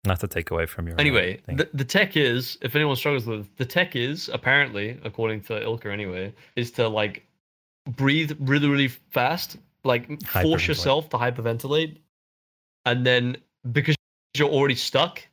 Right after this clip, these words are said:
Speaker 2: like, <laughs> already stuck breathing, you'll just keep going. I, I've never tried this, but apparently it works. Because, I don't know, I, I've done st-, I've, I've never skydived, but I've done, like, bungee jumps before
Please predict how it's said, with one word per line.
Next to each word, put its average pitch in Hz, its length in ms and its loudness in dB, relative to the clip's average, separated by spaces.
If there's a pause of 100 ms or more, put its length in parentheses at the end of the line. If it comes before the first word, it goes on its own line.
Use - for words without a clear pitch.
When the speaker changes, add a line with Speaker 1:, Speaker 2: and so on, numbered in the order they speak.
(180)
Speaker 2:
like, 123 300 0 (100)
<laughs> 156 400 -6
already 139 200 0
stuck 143 480 -4
breathing, 147 500 -4 (160)
you'll 131 140 4
just 123 200 -2
keep 135 200 -4
going. 101 360 2 (240)
I, 117 200 4
I've 165 80 2
never 180 160 6
tried 156 280 2
this, - 240 -2
but - 160 -6
apparently 131 360 2
it 113 60 2
works. 117 420 -2 (1200)
Because, 120 500 0 (120)
I 127 60 4
don't 117 80 2
know, 104 160 2
I, 120 260 2
I've 123 120 0
done 160 180 2
st-, - 200 -4
I've, 131 220 -2
I've 135 120 0
never 175 160 -4
skydived, 127 520 2
but 117 60 -2
I've 110 160 -2
done, 127 120 2
like, 110 200 0
bungee 123 240 -2
jumps 143 260 -2
before 160 420 -2